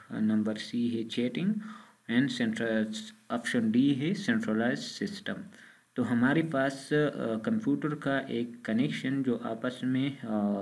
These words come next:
link होते हैं, तो इसको हम नेटवर्क कहते हैं। तो option number B is the right option।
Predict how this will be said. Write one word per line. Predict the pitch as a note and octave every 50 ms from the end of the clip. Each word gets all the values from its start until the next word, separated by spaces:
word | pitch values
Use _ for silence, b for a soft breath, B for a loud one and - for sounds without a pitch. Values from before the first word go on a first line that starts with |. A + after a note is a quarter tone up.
| G2 -
link | G#2 G2+ G#2+ B2 D3+ D#3+ - D#3
होते | - - A2+ A2 - - B2 B2+
हैं, | B2 B2+ D#3 G3+ A3 G#3+ B B B B B B B -
तो | A#2+
इसको | A#2+ A#2+ A#2+ - - - C3+ C3+
हम | C3 C3+ C3+ D3
नेटवर्क | D3+ C3+ A2+ G2+ G#2 - A2 G#2+ G#2 G#2+ - -
कहते | F#2 F2 F2 - - -
हैं। | G2 F#2 F#2
तो | - G2+
option | - A#2+ B2 - - D3 C#3 C#3 C3+
number | B2 A2+ A2 A2+ A2 G#2
B | G#2+ G#2+
is | A#2+ C#3 D#3 - D#3 C3 B2+
the | B2+ - - G#2+ G2+
right | G2+ G2+ G2+ G2
option। | G2+ F#2+ F2 - - - - - -